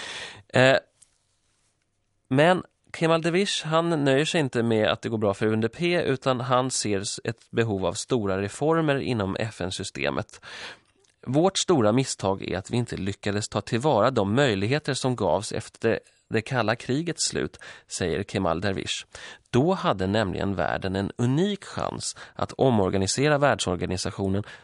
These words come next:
så att den också skulle återspegla vår tids förhållanden."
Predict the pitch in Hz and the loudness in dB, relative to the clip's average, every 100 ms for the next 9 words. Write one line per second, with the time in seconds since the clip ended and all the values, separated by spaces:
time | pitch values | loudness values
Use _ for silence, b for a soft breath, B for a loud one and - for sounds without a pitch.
0 | - 113 147 104 - 98 - 98 - 113 | -4 -2 2 0 0 -6 -2 -2 0 -2
1 | - - - 65 92 92 95 76 - - | -2 -8 -6 -4 -2 -2 -2 -4 -4 -10
2 | - - 101 110 135 - | -10 -6 -2 -2 -2 -4